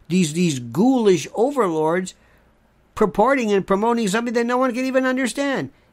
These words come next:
That's what we're talking about right now. And that's it. That's how the G O P wins.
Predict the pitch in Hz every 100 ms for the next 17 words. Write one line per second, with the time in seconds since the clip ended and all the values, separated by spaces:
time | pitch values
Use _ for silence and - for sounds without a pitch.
0 | _ 131 143 190 - 180 147 131 143 127
1 | 131 127 127 131 131 - 135 131 - _
2 | _ _ _ _ _ _ _ _ _ _
3 | _ _ _ _ _ _ 170 170 170 170
4 | - - - _ _ _ _ _ _ _
5 | _ _ 143 151 196 247 - 226 208 185
6 | 160 185 175 - 170 151 151 123 104